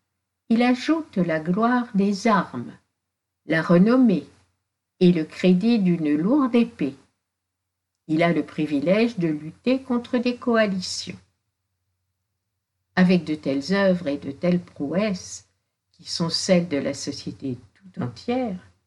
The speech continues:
qui élèvent l'âme et les sentiments d'un peuple, comment ce peuple tiendrait-il dans les limites du Moyen Âge, dans le cadre féodal ?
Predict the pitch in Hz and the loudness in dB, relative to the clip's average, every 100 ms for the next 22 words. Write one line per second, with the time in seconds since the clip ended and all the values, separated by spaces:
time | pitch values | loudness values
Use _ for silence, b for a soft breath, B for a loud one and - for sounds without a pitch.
0 | _ _ _ _ - 185 190 202 180 175 | _ _ _ _ 0 2 4 4 4 4
1 | 208 226 240 180 165 156 156 151 - 170 | 0 0 0 0 -2 -6 -8 -8 -8 -10
2 | - 180 214 208 139 131 - 208 240 - | -4 -2 0 0 -4 -8 -4 -2 -2 -4
3 | - - _ _ _ _ _ _ _ _ | -20 -20 _ _ _ _ _ _ _ _
4 | _ 311 262 147 - 190 185 - 269 269 | _ 0 2 0 -4 -4 -2 -2 -2 -2
5 | - 214 208 _ _ _ _ - 254 262 | -6 -16 -16 _ _ _ _ -2 0 0
6 | 240 240 - 233 269 302 208 180 175 180 | 0 -2 -4 -4 -2 0 2 4 4 2
7 | 226 233 254 320 - 196 175 170 170 226 | 2 0 0 -4 -6 -6 -4 -4 -2 0
8 | 220 170 156 151 147 170 - _ _ _ | 0 -2 -4 -8 -10 -14 -16 _ _ _
9 | _ _ _ - 175 185 185 262 311 330 | _ _ _ 0 2 2 0 -4 -4 -2
10 | 196 190 - 240 202 180 147 143 143 | -4 -4 -4 -2 -2 -2 -4 -6 -8